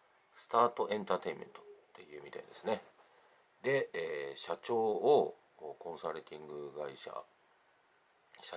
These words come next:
長の福田敦さんっていうのかな、福田さん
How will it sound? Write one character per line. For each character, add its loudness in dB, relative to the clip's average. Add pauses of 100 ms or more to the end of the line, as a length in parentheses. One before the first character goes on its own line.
長 -10
の -14
福 -8
田 4 (1500)
敦 0
さ -4
ん -6
っ -10
て -14
い -10
う -12
の -10
か -8
な、 0 (120)
福 -14
田 -4
さ -2
ん 0